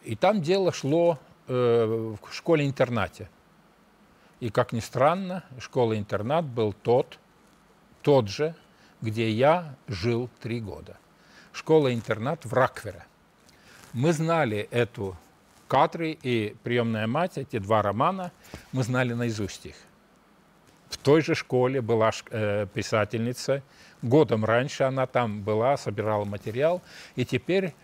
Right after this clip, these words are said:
э, Энн Реккор, директор студии, предложил Лейде снять вот фильм на основе этого молодёжного романа. Вы представляете? «Лейда» мне делает предложение, я буду о своей жизни снимать.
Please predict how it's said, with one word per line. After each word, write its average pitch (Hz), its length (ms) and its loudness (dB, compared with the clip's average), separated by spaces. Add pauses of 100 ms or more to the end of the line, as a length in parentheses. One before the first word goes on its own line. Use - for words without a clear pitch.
(120)
э, 113 520 0
Энн 156 220 0
Реккор, - 480 -4 (120)
директор 123 460 -2
студии, 113 460 -4
предложил 123 680 0
Лейде 120 600 0 (380)
снять 156 460 -2
вот 123 280 -4 (120)
фильм 160 380 -2
на 117 140 2
основе 120 560 -2 (380)
этого 110 360 0
молодёжного 107 580 -2
романа. 90 380 -2 (180)
Вы 110 100 -8
представляете? 139 800 0 (140)
«Лейда» 117 320 2
мне 110 180 0
делает 107 360 0
предложение, 110 760 -2 (760)
я 117 100 0
буду 113 240 -2
о - 20 -8
своей 120 320 -2
жизни 98 400 -6
снимать. 85 380 -12